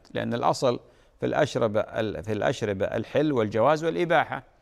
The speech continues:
الأصل في الأشربة الحل والجواز والإباحة، إلا ما حرمته الشريعة. والمتة هذا ما أعرف أنا،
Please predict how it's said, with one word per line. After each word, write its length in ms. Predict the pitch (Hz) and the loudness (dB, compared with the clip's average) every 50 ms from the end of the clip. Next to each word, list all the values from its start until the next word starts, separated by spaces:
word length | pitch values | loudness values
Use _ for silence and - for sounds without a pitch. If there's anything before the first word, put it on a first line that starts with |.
| _ _ _ _ _ _ _ _ _ _ - | _ _ _ _ _ _ _ _ _ _ -10
الأصل 440 | 117 110 - 151 151 - 135 117 98 | -6 -2 -2 -2 -2 0 -2 -4 -2
في 60 | 107 | -4
الأشربة 520 | 110 - 131 131 - - 104 98 87 92 | -4 -4 -4 -4 -4 -4 -4 -4 -2 -2
الحل 500 | 92 85 95 98 - - 143 139 117 82 - | -4 -4 -6 -6 -2 0 0 0 0 -2 -4
والجواز 580 | - 107 117 110 104 113 113 127 147 156 147 151 | -4 -4 -2 -2 0 2 4 4 4 2 2 0
والإباحة، 480 | 151 143 131 123 104 104 87 85 - - - - - _ _ _ - - | 0 0 0 0 0 -2 -4 -4 -8 -14 -20 -20 -20 _ _ _ -2 -2
إلا 240 | 160 175 175 180 175 | 0 2 2 2 2
ما 140 | 170 170 151 | 4 2 0
حرمته 500 | - - 143 147 151 151 151 123 - 127 | 0 0 0 0 2 0 0 -2 -4 -8
الشريعة. 560 | 113 - - 123 113 110 101 92 98 107 107 - _ _ _ _ _ _ _ _ _ _ _ - | -10 -4 -2 0 2 2 0 0 -2 -6 -10 -14 _ _ _ _ _ _ _ _ _ _ _ -4
والمتة 480 | 113 113 120 147 175 170 - - 139 | -2 -2 0 0 0 -2 -2 -2 -2
هذا 340 | 117 110 110 98 101 117 143 | -2 0 0 0 0 0 0
ما 120 | 151 180 | 0 2
أعرف 440 | 180 160 127 107 113 120 120 - - | 2 2 2 0 0 0 0 -2 -2
أنا، 340 | 80 104 110 110 107 107 - | -4 -4 -2 -2 -2 -4 -4